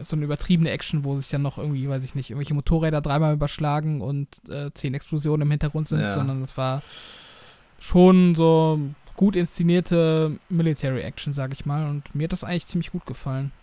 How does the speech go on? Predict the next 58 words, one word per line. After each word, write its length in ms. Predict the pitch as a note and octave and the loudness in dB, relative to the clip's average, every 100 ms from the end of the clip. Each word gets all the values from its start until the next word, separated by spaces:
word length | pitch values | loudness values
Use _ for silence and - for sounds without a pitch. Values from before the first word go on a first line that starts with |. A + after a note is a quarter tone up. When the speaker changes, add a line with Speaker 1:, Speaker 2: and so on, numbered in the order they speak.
| - _ - - _ _ _ _ _ - | -20 _ -20 -20 _ _ _ _ _ -6
Speaker 2:
Ja, 100 | A2 | -6
stimmt, 180 | A#2 | -4
es 60 | A2 | -4
sah 120 | G#2+ | -2
eher 180 | G#2 G#2+ | 0 2
aus 160 | A2+ A#2+ | 0 -2
wie 40 | |
so 120 | G#2+ | -4
ein 80 | G#2 | -6
Spezialeinsatz 720 | - G#2+ A2 G#2 G#2+ G#2+ G2+ | -6 -8 -6 -4 -4 -4 -6
und 80 | G#2+ | -8
nicht 120 | G#2 | -8
wie 60 | A2 | -6
so 120 | G#2 | -6
ein 200 | G#2 G2+ | -6 -8
typisches 400 | - B2 A#2+ A2+ | -8 -8 -6 -6
Kriegssetting. 640 | - C3 - A#2 A#2 B2 C3 _ - | -6 -6 -4 -4 -4 -6 -6 _ -6
Speaker 1:
Mhm. 220 | E3 E3+ - - - _ _ _ _ - | -4 -4 -10 -20 -20 _ _ _ _ -10
Speaker 2:
Ja, 80 | A#2 | -4
ich 120 | B2+ B2 | -2 0
sag's 200 | C3+ F3+ | 0 0
irgendwie 180 | D3+ | 0
jedes 320 | B2 C3 D3+ - | 2 0 0 0
Mal, 220 | B2+ D3+ G#3+ - - | -2 -2 -6 -12 -10
also 180 | A#2+ A#2+ | -6 -2
jedes 220 | C3+ B2+ | 0 2
Jahr 140 | B2 | 0
bei 120 | C3+ | 0
Call 160 | B2 C3+ | -2 -4
of 60 | B2+ | -4
Duty, 420 | - C3 B2+ B2+ - - _ _ _ - | -6 -4 -2 -2 -4 -18 _ _ _ -10
es 120 | - A#2 | -4 0
sieht 160 | D#3 | 0
schon 140 | F#3+ F3 | 0 -2
spaßig 460 | - D3+ D3+ C3 | -2 -2 -2 -2
aus 260 | F#2 D3 D#3+ | 2 2 2
und 80 | C#3 | 0
vielleicht 220 | B2 - | 0 0
guck 120 | D3+ | -2
ich's 140 | C#3+ | -2
mir 100 | B2+ A#2 | -2 -2
an, 140 | D3+ | -2
aber 160 | B2+ A2+ | -2 -2
im 100 | A#2+ | -2
Endeffekt 420 | C3 C3+ C3 - - | -4 -6 -8 -10 -18
guck 180 | - - | -10 -6
ich's 140 | - | -4
mir 100 | A#2 | -4
irgendwie 380 | A2 G#2+ G#2+ A2 | -2 -2 -2 -2
seit 260 | A2 G#2+ A2+ | -4 -4 -2
Jahren 240 | A2 A#2 | -2 -2
nicht 160 | A#2+ A#2+ | -4 -4
mehr 100 | G#2+ | -4
an. 240 | A2+ C3+ - - - - - - _ - | -2 -4 -6 -18 -20 -20 -20 -20 _ -6
Also, 460 | A2 A2 A#2 A#2 - | -2 0 0 -2 -4
keine 200 | B2 A#2+ | -4 -2
Ahnung, 200 | A2 G#2 | -2 -4
vielleicht 400 | A#2+ A2+ - | -4 -4 -4